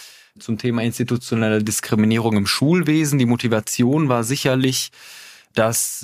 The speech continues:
äh, ja, ein Stück weit Abhilfe zu schaffen, äh, dass, äh, der institutionelle Diskriminierung im deutschen Schulwesen nicht mehr so vorkommt, wie es damals vorgekommen ist. Äh, und die Motivation beispielsweise, die Dis-, äh, Dissertation zu schreiben,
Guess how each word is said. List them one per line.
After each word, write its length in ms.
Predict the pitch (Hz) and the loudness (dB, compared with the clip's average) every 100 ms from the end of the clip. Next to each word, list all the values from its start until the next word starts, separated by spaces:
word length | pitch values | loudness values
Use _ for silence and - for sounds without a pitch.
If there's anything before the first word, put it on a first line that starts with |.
| 87 | -2
äh, 240 | 113 104 - - 101 | 0 0 -4 -6 -2
ja, 360 | 123 120 113 | 2 2 2
ein 200 | 92 120 | 0 -2
Stück 240 | 120 143 135 | -2 -2 -2
weit 160 | 117 | -2
Abhilfe 640 | 135 - 185 175 - 175 - | -2 -2 0 0 0 -4 -4
zu 220 | - 170 | -4 -2
schaffen, 720 | - 160 165 - 170 165 165 | 0 -2 -2 -2 0 2 2
äh, 300 | 120 135 131 | 0 2 2
dass, 360 | 127 120 - - | 0 0 -2 -2
äh, 160 | 120 | -2
der 260 | 117 107 101 | 0 0 0
institutionelle 720 | 120 - 120 120 - 123 117 | 0 -2 -2 -2 0 2 2
Diskriminierung 680 | 113 - - 110 113 120 117 | 0 -4 0 0 2 0 0
im 140 | 110 | 0
deutschen 260 | 107 107 110 | 0 -2 -4
Schulwesen 640 | - 123 117 117 107 110 | 0 0 2 0 0 0
nicht 260 | 120 - - | 0 -2 -2
mehr 220 | 110 104 | 0 0
so 200 | 104 117 | 0 -2
vorkommt, 680 | - 110 113 120 117 110 113 | 0 -2 0 0 -4 -2 -2
wie 80 | 107 | -2
es 160 | - | -2
damals 560 | 104 104 113 110 104 - | -2 0 0 -2 -4 -4
vorgekommen 720 | 117 113 104 - 107 101 101 | 0 0 -2 -2 -2 0 0
ist. 480 | 139 185 - - - | 0 0 -4 -8 -4
Äh, 400 | 120 117 107 110 | 0 0 0 -2
und 400 | 117 113 104 113 | 0 -2 -2 -2
die 40 | |
Motivation 680 | 113 117 107 104 - 123 127 | 0 0 0 -2 0 0 2
beispielsweise, 720 | 117 - 123 - 110 107 107 | 0 -2 -4 -2 -2 -2 -2
die 100 | 101 | -4
Dis-, 220 | 101 104 | -4 -4
äh, 140 | - 110 | -4 -2
Dissertation 760 | 110 107 104 104 - 123 160 | 0 0 0 -2 -2 -2 -2
zu 120 | - | -2
schreiben, 720 | 139 - 120 120 127 123 123 | -4 -2 0 0 0 -2 -2